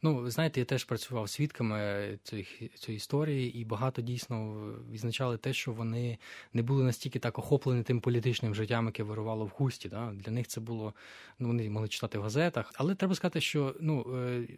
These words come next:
оскільки для більшості людей перше питання було виживання, економічні проблеми, так? Політикою вони менше цікавились, тим не менше вони, ем, вони брали участь, наприклад, в маніфестаціях. В, в, зокрема, в тридцять дев'ятому році, двадцять другого січня,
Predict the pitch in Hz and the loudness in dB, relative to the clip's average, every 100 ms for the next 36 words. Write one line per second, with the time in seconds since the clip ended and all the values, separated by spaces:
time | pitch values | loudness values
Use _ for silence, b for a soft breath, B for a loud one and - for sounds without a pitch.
0 | - - 123 185 151 135 135 160 - - | -12 -6 -2 0 0 2 2 0 -2 0
1 | 135 131 143 139 135 131 123 131 127 120 | 2 2 2 2 0 -2 -2 0 2 2
2 | 120 123 123 143 208 190 139 127 143 185 | 2 2 4 4 6 6 6 6 6 6
3 | - 135 113 101 92 95 - 135 - - | 4 0 0 -2 -4 -6 -4 -4 -6 -2
4 | 135 147 147 143 139 143 180 160 127 123 | 2 2 2 2 4 6 4 2 -2 -2
5 | 107 101 98 139 139 139 180 190 143 123 | -2 -2 0 4 6 6 4 4 2 0
6 | 123 143 170 175 - 120 120 120 120 B | 2 4 4 2 0 -2 -2 -2 -2 B
7 | B B 135 151 156 156 139 139 127 131 | B B 2 6 6 4 2 0 0 0
8 | 117 147 151 - - 107 95 95 - 98 | 2 4 4 0 -4 -2 -2 -4 -10 -12
9 | - - 110 107 107 104 113 110 113 117 | -14 -10 -6 -4 -4 -6 -6 -4 -2 -2
10 | 120 139 156 139 131 131 123 131 131 131 | 2 4 4 2 -2 -2 0 0 2 2
11 | 131 190 - 127 127 123 131 131 - 117 | 2 0 0 -2 0 0 0 0 0 -2
12 | - 101 | -4 -8